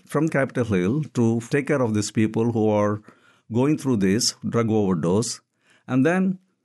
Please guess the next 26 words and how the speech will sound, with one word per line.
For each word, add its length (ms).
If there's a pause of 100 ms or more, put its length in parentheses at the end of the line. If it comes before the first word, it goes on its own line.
(140)
I 140
would 160
like 200
to 60
have 140
a 40
lot 240
of 140
town 200
hall 240
meetings, 560 (160)
and 420
this 160
is 80
where 240
I'm 140
going 180
to 60
get 180
the 80
feedback 480
from 160
the 80
community, 640 (520)
uh, 120
firsthand. 560